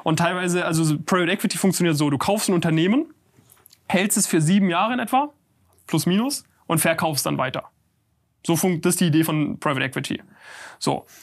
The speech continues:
Und, ähm, du kaufst dann ein Unternehmen meistens nochmal leveraged. Das heißt, du hast dein Eigenkapital und dann holst du damit dann noch irgendeinen Leverage mit Fremdkapital rein.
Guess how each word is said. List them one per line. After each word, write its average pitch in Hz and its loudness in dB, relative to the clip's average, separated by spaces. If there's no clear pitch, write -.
Und, 160 0
ähm, 170 0
du 160 0
kaufst 196 0
dann 202 0
ein 185 -4
Unternehmen 185 0
meistens 185 0
nochmal 160 -2
leveraged. 226 0
Das - -8
heißt, 175 0
du 160 4
hast 160 0
dein 147 0
Eigenkapital 226 0
und 170 2
dann 180 -2
holst 185 2
du 180 2
damit 180 2
dann 170 2
noch 165 -2
irgendeinen 170 0
Leverage 180 -2
mit 165 0
Fremdkapital 160 -2
rein. 160 -2